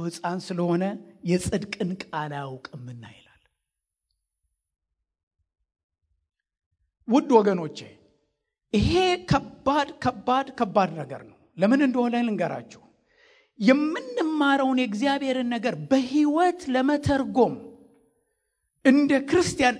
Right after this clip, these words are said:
እንደተማርነው የማንኖር ከሆነ፣ ኑሯችን እንደ ዓለማዊ፣ ኑሯችን እንደ ስጋዊ እየሆነ ከኖርን፣ እግዚአብሔር ሐሳቡና ልቡ ያለበት ነገር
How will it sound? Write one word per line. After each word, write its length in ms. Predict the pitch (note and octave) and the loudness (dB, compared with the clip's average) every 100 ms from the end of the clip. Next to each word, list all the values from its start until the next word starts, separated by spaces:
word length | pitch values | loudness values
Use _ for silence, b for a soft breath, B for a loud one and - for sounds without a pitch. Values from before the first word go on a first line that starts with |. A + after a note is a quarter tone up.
| E4 | -6
እንደተማርነው 800 | D4 D4+ C#4 C4 A#3+ A#3 A3+ G3+ | -6 -4 -4 -4 -2 -4 -4 2
የማንኖር 920 | G3 G3+ G#3 C#4 D#4 D4+ C#4+ A3+ F#3+ D3+ | 2 4 0 4 4 4 0 0 -2 -4
ከሆነ፣ 300 | D#3 C#3+ A2+ - _ _ _ _ _ | -10 -10 -12 -18 _ _ _ _ _
ኑሯችን 640 | E3+ D#3+ F#3 F#3 - C4+ C#4+ | -4 4 4 4 0 -2 2
እንደ 220 | G3+ E3 | 2 2
ዓለማዊ፣ 440 | D#3 C#3+ C#3+ B2+ B2 G2+ - | 2 2 -2 -4 -6 -12 0
ኑሯችን 640 | F#3+ A3+ G#3+ F#3+ G#3 C4+ A#3 | 4 6 4 2 -4 -6 -2
እንደ 200 | F#3+ F3 E3 | 0 0 -2
ስጋዊ 440 | G3 E3+ D3+ B2+ G#2 - _ _ - | -2 0 0 0 -10 -20 _ _ -10
እየሆነ 480 | D#3 C#3+ C3 A#2 G#2+ _ _ _ _ _ | -6 -6 -8 -12 -18 _ _ _ _ _
ከኖርን፣ 580 | - D#3 G#3 C4 D4+ F4+ - B B B B B B B B B - | -6 2 4 6 4 -2 -10 B B B B B B B B B -8
እግዚአብሔር 880 | E3+ D3+ F#3+ C#4 D#4 D4+ C4 C#4 C4+ A#3 | -6 0 2 4 2 0 0 0 0 -2
ሐሳቡና 880 | B3+ B3+ - - D#4+ D4+ C#4 C4 B3 A#3 | -4 -4 -6 -6 -2 0 0 0 0 -2
ልቡ 420 | G3 G3+ F#3 F#3 E4 C#4 | -2 -2 -2 -6 -6 -2
ያለበት 800 | G#3+ G3+ G#3 C4 D4 F3 A3+ G#3 A#3 | 0 0 -2 -4 -4 -2 -2 -2 -2
ነገር 340 | C4 D#4 A#4 | -2 0 -2